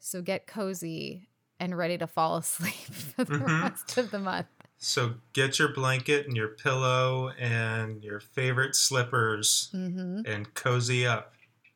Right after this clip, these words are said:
Speaker 1: Yeah.
Speaker 2: 'Cause, 'cause we're, we're going to bed.
Speaker 1: And maybe, and especially with this movie,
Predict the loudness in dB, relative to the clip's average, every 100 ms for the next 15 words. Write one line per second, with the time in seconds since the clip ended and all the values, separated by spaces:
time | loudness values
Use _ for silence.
0 | -12 -10 -8 -8 -4 0 0 -2 -2 -2
1 | -2 -2 -2 -4 -8 _ _ _ _ -6
2 | -4 -2 0 0 0 -2 -4 -6 -12 -20
3 | _ -20 -8 -2 2 4 2 2 2 2
4 | -2 _ _ 2 4 2 0 -2 -2 0
5 | 0 0 -2 -6 -4 -4 -4 -4 -4 -4
6 | -8 -10 -12